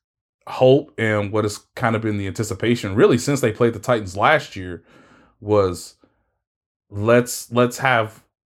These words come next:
Willie Gay and Nick Bolton, because as long as those two guys are healthy and playing together,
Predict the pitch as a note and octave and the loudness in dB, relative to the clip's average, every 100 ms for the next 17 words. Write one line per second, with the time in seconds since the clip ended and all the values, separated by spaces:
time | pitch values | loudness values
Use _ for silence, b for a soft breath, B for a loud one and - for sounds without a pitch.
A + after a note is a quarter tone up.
0 | _ - G2 A#2 A#2+ A2 G#2+ G#2+ G2+ - | _ -8 0 2 2 2 2 2 0 -4
1 | _ - C3+ D3+ C#3 B2+ G#2+ - G2+ F#2 | _ -4 0 4 4 4 2 -2 -4 -4
2 | - E2+ D#2+ _ A2+ G#2 B2 A2 G2+ F2+ | -8 -14 -16 _ -8 -4 0 2 2 -2
3 | - - b b b b b - G#2+ G2+ | -12 -20 b b b b b -4 -4 2
4 | A#2 C#3 B2+ G2+ G#2+ B2+ D#3 D#3 D#3+ E3 | 4 4 2 0 0 0 -2 0 2 4
5 | E3 D#3 D3+ E3 D#3+ - A2+ A#2 C3+ C#3+ | 2 2 2 -2 -10 -6 -2 -2 0 0
6 | C3+ C3+ D#3+ C3+ A#2 A#2+ B2 B2+ | 2 0 0 2 4 2 0 -4